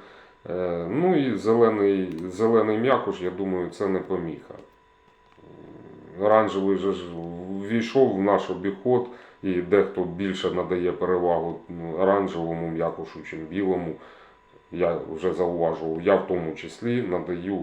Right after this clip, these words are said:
перевагу більш оранжевому м'якушу, і чим насичений оранжевий, помаранчевий, тим краще для мене диня. Так що зелений,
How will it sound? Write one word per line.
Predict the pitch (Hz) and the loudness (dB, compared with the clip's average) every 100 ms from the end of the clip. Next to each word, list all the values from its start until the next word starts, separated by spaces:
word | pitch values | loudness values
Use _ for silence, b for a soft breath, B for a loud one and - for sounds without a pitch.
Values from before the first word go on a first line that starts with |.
| 73 | -6
перевагу | - 85 87 117 101 80 | -4 -2 2 2 2 -2
більш | 85 90 - | -6 -6 -4
оранжевому | 87 107 113 120 123 123 123 | 0 2 2 0 0 0 0
м'якушу, | 120 120 110 104 98 95 | 0 2 0 -2 -8 -6
і | 92 | -4
чим | 98 90 95 | -4 -2 -2
насичений | 92 - 92 - 87 87 | -2 -4 -8 -8 -6 -4
оранжевий, | 87 90 85 80 80 80 85 | 0 0 0 -4 -8 -10 -4
помаранчевий, | 98 95 95 87 80 87 80 80 - B B B _ | 0 4 4 2 0 -6 -6 -6 -10 B B B _
тим | 98 85 76 - | -4 -4 -4 -2
краще | 110 117 123 - - 117 117 - | 6 6 6 2 -4 -4 -4 -8
для | 92 104 | -2 0
мене | 104 104 98 95 | 2 2 2 2
диня. | 92 98 90 87 - B B B _ | 0 -2 -2 -6 -10 B B B _
Так | 175 - | 4 4
що | - 120 95 | 0 -2 2
зелений, | 113 131 156 139 123 | 4 6 6 6 0